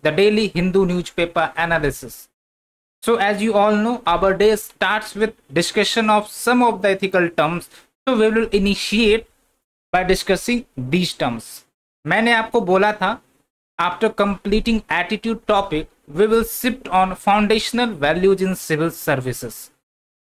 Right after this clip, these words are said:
So first of all, I want to ask you a question. What do you mean by foundational values?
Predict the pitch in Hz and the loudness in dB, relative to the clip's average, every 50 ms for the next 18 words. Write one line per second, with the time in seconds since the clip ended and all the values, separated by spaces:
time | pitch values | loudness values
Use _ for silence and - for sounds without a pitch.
0 | _ _ _ _ - - - 247 262 254 254 - 233 226 233 - 262 247 - 240 | _ _ _ _ -8 -4 0 0 0 0 0 0 -2 -2 -2 -2 -4 -2 0 0
1 | 233 233 226 - 196 208 196 208 208 208 202 - 226 214 - - 165 170 185 185 | 0 0 0 0 -2 0 2 2 0 0 0 -4 -6 -6 -4 -2 -2 0 0 -2
2 | - - - - - 151 151 170 185 185 185 180 - _ 185 180 175 175 - - | -4 -10 -18 -12 -10 -8 -4 -2 0 0 0 0 -2 _ 0 0 0 0 -4 -8
3 | - 143 127 104 - - _ _ _ _ _ _ _ _ _ _ _ _ 160 190 | -8 -8 -8 -10 -12 -16 _ _ _ _ _ _ _ _ _ _ _ _ -2 0
4 | 220 233 208 247 254 226 220 214 233 240 233 233 233 226 220 - - 180 180 185 | 0 0 0 0 2 2 4 4 4 2 2 2 2 0 0 0 0 2 2 4
5 | 190 185 202 208 - - - 214 220 208 160 139 147 151 147 139 135 123 113 107 | 4 4 2 2 2 0 0 0 0 0 0 0 0 -2 0 -2 -4 -4 -4 -6
6 | - - - - | -10 -12 -14 -14